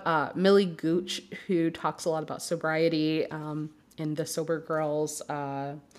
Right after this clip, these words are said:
it's fantastic. I think that's amazing. A-, and then Jessamine Stanley, who is a yoga, um,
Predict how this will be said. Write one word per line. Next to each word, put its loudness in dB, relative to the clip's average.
it's 2
fantastic. -2
I -2
think -6
that's -8
amazing. -4
A-, -6
and -2
then -2
Jessamine 0
Stanley, -2
who -4
is -6
a -4
yoga, 0
um, -6